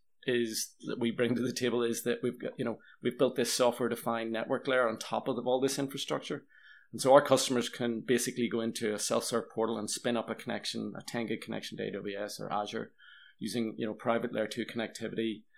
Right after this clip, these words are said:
And, you know, they can also build a connection to Digital Realty in London within a few minutes. And, you know, that's, the good news is that now with this partnership, Cisco S D wan customers will basically now have access to our global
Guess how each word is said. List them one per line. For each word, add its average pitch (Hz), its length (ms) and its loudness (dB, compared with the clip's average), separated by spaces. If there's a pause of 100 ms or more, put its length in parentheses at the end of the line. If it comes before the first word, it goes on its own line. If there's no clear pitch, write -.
(460)
And, 113 400 0 (240)
you 113 120 -4
know, 107 140 -4 (200)
they 123 60 -4
can 120 140 0
also 120 180 0
build 113 180 0
a 113 40 -4
connection 113 560 -4
to 113 280 -2
Digital 113 360 -2
Realty 110 400 0
in 107 140 -2
London 113 360 -2
within 110 200 -2
a 107 60 -4
few 107 180 -4
minutes. 113 400 -4
And, 120 220 2 (480)
you 120 80 0
know, 117 80 2
that's, - 380 4 (200)
the 135 80 0
good 135 140 6
news 127 180 4
is 120 220 4
that 117 180 2
now 127 180 6
with 120 120 2
this 123 160 0
partnership, 143 760 0 (880)
Cisco 131 340 4
S 123 140 4
D 123 140 -2
wan 113 240 0
customers 135 460 -2
will 110 120 -10
basically 120 760 -4
now 120 160 2
have 113 160 -2
access 113 440 -2
to 113 100 -4
our 107 120 -2
global 110 540 -4